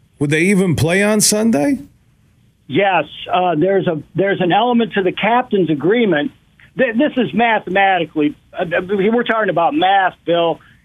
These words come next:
Speaker 2: and it's certainly possible, but I don't see it happening, and we'll talk about that in a moment.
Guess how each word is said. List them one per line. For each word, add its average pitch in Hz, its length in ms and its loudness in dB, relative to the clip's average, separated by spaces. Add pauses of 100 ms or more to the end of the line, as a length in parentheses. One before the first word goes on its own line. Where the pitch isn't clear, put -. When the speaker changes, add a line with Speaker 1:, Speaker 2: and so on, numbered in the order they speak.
(160)
Speaker 2:
and 156 140 -2
it's 151 160 -4
certainly 208 360 0
possible, 180 480 -2
but 151 120 0
I 165 80 0
don't 175 240 -2 (140)
see 196 180 2
it 127 100 -4
happening, 165 500 0
and 147 140 2
we'll 160 140 0
talk 180 320 -2
about 135 320 -2
that 147 220 0
in 143 60 -4
a 127 40 2
moment. 151 420 0